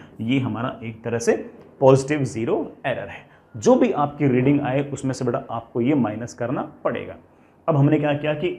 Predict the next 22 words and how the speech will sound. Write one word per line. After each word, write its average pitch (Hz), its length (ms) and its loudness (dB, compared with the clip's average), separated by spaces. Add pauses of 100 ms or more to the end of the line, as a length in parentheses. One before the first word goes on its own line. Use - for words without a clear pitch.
(140)
इसी 233 440 4
स्क्रू 160 320 0
गेज 127 200 2
से 127 140 -6
कोई 147 240 0
ऑब्जेक्ट 123 460 -4
को - 240 0
measure 135 340 4
किया। - 200 -6 (480)
जब 165 160 4
हमने 185 180 2
ऑब्जेक्ट 139 420 0
को 208 100 4
measure 147 360 4
किया 117 240 -6
तो 131 140 -6
main 143 280 4
scale 156 280 0
की 151 60 0
रीडिंग 143 260 0
बेटा 123 180 0
देखना 127 320 -4